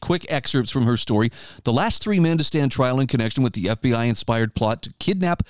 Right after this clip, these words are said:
Michigan Governor Gretchen Whitmer have been found not guilty on all counts.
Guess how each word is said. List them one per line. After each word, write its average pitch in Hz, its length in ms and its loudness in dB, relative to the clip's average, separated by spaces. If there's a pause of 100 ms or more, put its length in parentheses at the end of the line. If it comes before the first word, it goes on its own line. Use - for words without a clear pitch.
(200)
Michigan 190 460 0
Governor 135 360 2
Gretchen 127 400 0
Whitmer 101 380 0 (280)
have 160 180 0
been 190 120 2
found 165 320 2
not 143 220 0
guilty 139 280 2
on 131 140 2
all 123 220 2
counts. - 640 -4